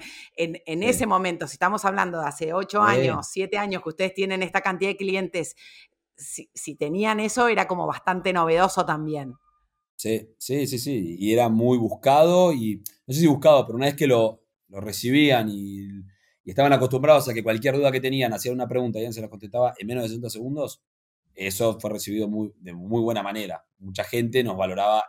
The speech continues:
Speaker 2: eso, o sea, claramente.
Speaker 1: Es que seguro, porque no estabas cambiando una, una pata chiquita de tu, de tu empresa, por más pequeña o
Speaker 2: Claro.
Speaker 1: mediana que fuera,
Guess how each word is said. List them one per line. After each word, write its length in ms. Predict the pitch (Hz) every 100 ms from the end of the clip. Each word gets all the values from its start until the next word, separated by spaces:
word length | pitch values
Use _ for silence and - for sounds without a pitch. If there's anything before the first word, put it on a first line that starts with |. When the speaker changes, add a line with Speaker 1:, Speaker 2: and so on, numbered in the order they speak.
| -
Speaker 2:
eso, 320 | 104 - 87 _ _ _
o 40 |
sea, 140 | - 85 80 -
claramente. 420 | - 95 92 87 - _ -
Speaker 1:
Es 80 | 196
que 100 | 170
seguro, 400 | 180 175 285 254
porque 180 | 151 156
no 100 | 180
estabas 520 | - 247 277 226 - -
cambiando 680 | - 160 160 180 185 185 180
una, 340 | 170 180 175 -
una 220 | 180 180
pata 300 | 190 185 180
chiquita 440 | - 156 190 185 170
de 100 | 165
tu, 300 | 170 170 165
de 140 | 170
tu 160 | 170 175
empresa, 500 | 165 190 180 175 165
por 140 | 160
más 340 | 160 175 - -
pequeña 460 | 175 165 190 190 180
o 20 |
Speaker 2:
Claro. 140 | 170
Speaker 1:
mediana 300 | 170 180 -
que 80 | 175
fuera, 440 | 170 196 190 214